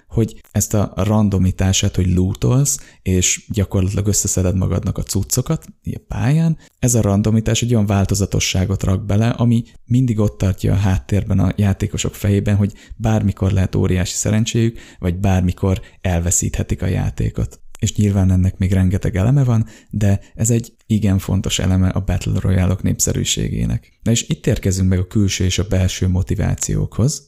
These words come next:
amiről már több epizódban is igen sokat beszéltünk, főleg a Subnautikásban, de több epizódban is előkerült már. Ugye a külső motiváció az, amikor valamiféle külső jutalommal akarnak motiválni téged,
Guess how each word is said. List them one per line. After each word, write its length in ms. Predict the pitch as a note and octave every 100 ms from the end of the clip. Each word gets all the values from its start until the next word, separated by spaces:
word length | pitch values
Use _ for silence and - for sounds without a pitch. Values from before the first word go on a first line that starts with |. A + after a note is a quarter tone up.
| -
amiről 400 | G#2+ G#2+ G2+ G#2
már 340 | G2+ G2 - - - _
több 220 | G#2+ F#2+
epizódban 560 | F#2+ G2+ F#2+ F#2 F#2+ F#2
is 120 | -
igen 240 | G2 F2+
sokat 340 | F#2 F#2 F#2 -
beszéltünk, 600 | - - A#2 B2+ E3 E3
főleg 320 | G#2 F#2 F2+
a 40 |
Subnautikásban, 920 | - G2 G#2 A#2+ C3 C#3 C#3 C3+ - G#2+
de 260 | F2+ - _
több 280 | - F#2+ A2+ - - _
epizódban 520 | G#2 G#2 F#2 F2+ F#2 F#2
is 140 | -
előkerült 560 | F#2 F2+ - G2+ - -
már. 220 | D#3+ E3 - -
Ugye 140 | B2
a 40 | B2
külső 380 | - D3+ - G2+
motiváció 800 | G2+ G2 G2 F#2+ - G2+ G2 - - -
az, 220 | G#2+ G#2
amikor 360 | G2+ G2 G2+ G2
valamiféle 540 | G2 G2 F#2+ F#2+ F#2+
külső 380 | - G2 - F#2+
jutalommal 500 | F#2 - F#2+ F#2 F#2
akarnak 460 | G2+ F#2+ F2+ -
motiválni 500 | - - C3+ B2 A#2+
téged, 440 | A#2 A2+ A2 G#2+